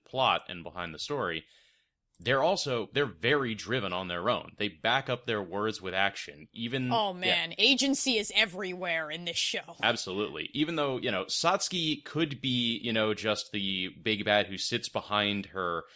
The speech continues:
Speaker 1: squad of superpowered lieutenants to do, that do her bidding all of the time. But whenever she's, whenever she wants to, she will step in and do whatever needs to be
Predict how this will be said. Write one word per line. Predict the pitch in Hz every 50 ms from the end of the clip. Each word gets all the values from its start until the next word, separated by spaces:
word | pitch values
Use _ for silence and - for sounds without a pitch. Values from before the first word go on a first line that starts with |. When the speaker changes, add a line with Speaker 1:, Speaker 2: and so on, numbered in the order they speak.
| - _
Speaker 1:
squad | - - - - - 117 117 120 117 110 101
of | 98
superpowered | - - - 120 107 - 110 - - 107 107 101 101 87 87
lieutenants | 87 92 87 - - 127 131 117 92 85 82 - -
to | - - 87
do, | 101 101 98 95 -
that | - 104 101 90 - -
do | - 107 101 87
her | 90 92
bidding | 87 - 110 113 113 104 98
all | 90 87 87
of | 87 80 -
the | 87
time. | - - 92 87 85 85 - - - - - - - _ _
But | - 113 107 107 - - _ -
whenever | 90 98 117 127 135 - - 135 151 165 214 214
she's, | - - - 180 165 151 131 123
whenever | 147 135 - 139 123 123 131 165 180 208 190
she | - - 185
wants | 151 123 131 147 156 151 -
to, | - 107 92 95 -
she | - - - - 156
will | 156 160 143
step | - - - - - 143 147 147 147
in | 135 127 135 123
and | 113 101 95 -
do | 107 117 127
whatever | 127 117 107 120 120 110 107
needs | 98 104 117 113 104 -
to | - 92
be | 104 98 95